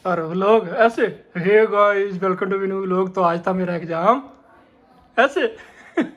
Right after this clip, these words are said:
तो हे guys, welcome to my new vlog। उम्मीद है आप सब ठीक होंगे। तो अभी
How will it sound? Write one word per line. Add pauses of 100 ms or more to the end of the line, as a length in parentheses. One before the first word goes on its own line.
(1800)
तो
हे
guys, (240)
welcome
to
my
new
vlog। (480)
उम्मीद
है
आप
सब
ठीक
होंगे। (600)
तो
अभी